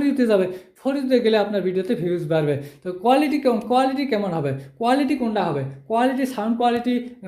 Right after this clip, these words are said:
ভিডিওর, ভিডিও কোয়ালিটি, তারপর আপনার, আহ, থাম্বনেল কোয়ালিটি, আপনার টাইটেল কোয়ালিটি, ডেসক্রিপশন কোয়ালিটি,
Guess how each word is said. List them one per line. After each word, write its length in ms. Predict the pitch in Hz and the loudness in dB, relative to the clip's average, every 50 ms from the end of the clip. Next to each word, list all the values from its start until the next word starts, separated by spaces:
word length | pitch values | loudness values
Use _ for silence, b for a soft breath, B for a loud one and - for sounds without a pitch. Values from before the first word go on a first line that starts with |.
| 170 175 175 | -10 -8 -4
ভিডিওর, 400 | 160 185 185 220 233 233 226 220 214 208 208 202 202 208 | -4 -2 2 4 4 4 2 0 -2 -4 -6 -8 -8 -4
ভিডিও 280 | 175 202 214 240 254 247 | -4 -2 0 2 0 2
কোয়ালিটি, 720 | 254 240 233 226 233 226 233 233 233 233 226 233 226 - - - | 4 4 4 4 2 0 0 0 0 0 0 0 -4 -10 -12 -6
তারপর 220 | 214 214 208 220 | -4 -2 0 2
আপনার, 400 | 226 214 214 220 220 214 208 202 | 2 0 2 0 0 0 2 2
আহ, 520 | 202 190 185 175 - - - - 180 180 180 180 - - | 2 2 0 -2 -6 -12 -18 -14 -10 -10 -10 -10 -8 -6
থাম্বনেল 340 | 240 233 233 247 247 247 240 | -2 0 2 2 2 0 2
কোয়ালিটি, 720 | 240 233 233 233 233 226 233 233 226 233 226 - - - - | 2 2 2 2 0 0 0 2 2 2 2 0 -4 -8 -4
আপনার 320 | 196 190 190 208 208 196 | -4 -2 2 2 2 4
টাইটেল 340 | 202 233 233 233 233 247 247 | 4 2 2 4 2 2 2
কোয়ালিটি, 680 | 240 240 233 226 233 226 226 233 233 240 226 - - - - - | 2 2 2 2 2 0 0 -2 -4 -4 -6 -8 -10 -16 -12 -4
ডেসক্রিপশন 560 | 165 196 190 196 - 277 262 - - 262 247 | -2 0 0 0 0 0 0 0 0 0 0
কোয়ালিটি, 540 | 240 240 226 226 226 226 226 233 233 226 226 | 2 2 2 2 2 0 -2 -2 -2 -2 -4